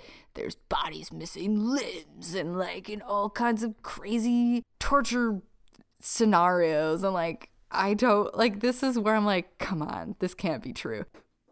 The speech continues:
I don't know. There was a bunch of other servants who were arrested for conspir-, like, for helping her out. And so, like, they were, like, kind of all rounded up and put on trial. They had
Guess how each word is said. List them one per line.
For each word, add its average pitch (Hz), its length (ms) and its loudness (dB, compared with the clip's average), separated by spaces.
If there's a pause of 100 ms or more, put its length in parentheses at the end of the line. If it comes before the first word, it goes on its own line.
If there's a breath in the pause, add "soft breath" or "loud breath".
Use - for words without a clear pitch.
I 214 80 4
don't 175 300 0
know. 95 340 -6 (120)
There 208 120 4
was 214 120 2
a 214 60 0
bunch 214 260 2
of 214 200 0
other 175 500 2
servants - 880 -4
who 175 680 2 (140)
were 165 360 0
arrested 165 600 -2 (160)
for 165 300 -2
conspir-, 160 760 -2
like, 160 280 0 (200)
for 160 180 0
helping 175 360 -2
her 165 200 -4
out. 226 440 -2 (340)
And 175 280 0
so, 190 180 2
like, 165 300 0
they 190 340 2
were, 170 380 2
like, 156 280 -4
kind 190 180 -4
of 160 120 -6
all 160 160 2
rounded 160 320 -2
up 226 320 2 (140)
and 175 160 -2
put 165 120 -4
on 151 140 -2
trial. 165 640 2 (400 loud breath)
They 196 260 2
had 196 640 2